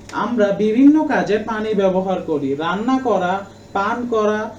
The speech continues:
থালা বাসন ধোয়া, হাত মুখ ধুতে, মেজে পরিষ্কার, দাঁত মাজা,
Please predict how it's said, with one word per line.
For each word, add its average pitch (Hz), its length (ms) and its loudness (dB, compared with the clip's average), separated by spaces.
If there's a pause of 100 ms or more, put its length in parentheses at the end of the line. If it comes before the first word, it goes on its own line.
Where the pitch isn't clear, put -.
(140)
থালা 214 280 0
বাসন 247 440 -2
ধোয়া, 185 420 -2 (240)
হাত 220 260 -2
মুখ 247 320 -2
ধুতে, 202 460 -2 (220)
মেজে 208 380 0
পরিষ্কার, 226 640 0 (260)
দাঁত 202 360 -2
মাজা, 233 480 -2